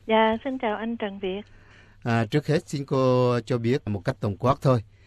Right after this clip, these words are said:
Speaker 2: mục đích của dịch vụ chăm sóc người cao niên tại gia của Hội Phụ nữ Việt Úc.
Speaker 1: Dạ, à, chương trình chăm sóc cao niên tại gia, à,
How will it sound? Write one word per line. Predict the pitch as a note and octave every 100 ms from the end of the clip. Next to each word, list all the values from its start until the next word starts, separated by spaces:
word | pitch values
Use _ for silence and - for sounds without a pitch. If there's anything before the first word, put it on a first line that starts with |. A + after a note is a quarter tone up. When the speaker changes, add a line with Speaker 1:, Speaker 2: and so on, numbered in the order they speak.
| -
Speaker 2:
mục | C#3 G#2+ E3
đích | D#3 -
của | - A2 A#2+ D3+
dịch | A#2 G2+
vụ | A2 G#2
chăm | C3 C3
sóc | C#3 -
người | A2 G2+
cao | A#2
niên | B2 B2 A#2+
tại | G#2+ G#2
gia | G2+ A#2 A2+ A2+ A2 -
của | C3+
Hội | C3+ G#2+
Phụ | - G#2+
nữ | G#2 C3
Việt | A#2 -
Úc. | A#2+ - - - - - - -
Speaker 1:
Dạ, | A3+ G#3+ F#3+ F3+ - - - -
à, | G#3 A3 A3 A3
chương | C4+
trình | C#4 A#3 A3+
chăm | C4+ C4
sóc | F4 E4+
cao | C4
niên | A#3+ A3+ A3
tại | F#3+ G3+
gia, | A3 A3 G#3 G#3
à, | F#3+ F3+